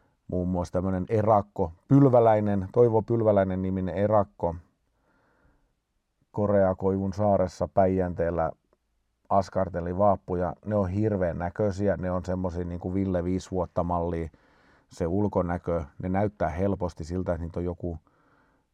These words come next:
joku pikkupoika ite väsännyt. Mut et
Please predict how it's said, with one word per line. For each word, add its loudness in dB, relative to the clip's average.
joku -4
pikkupoika -6
ite -2
väsännyt. -4
Mut -6
et -4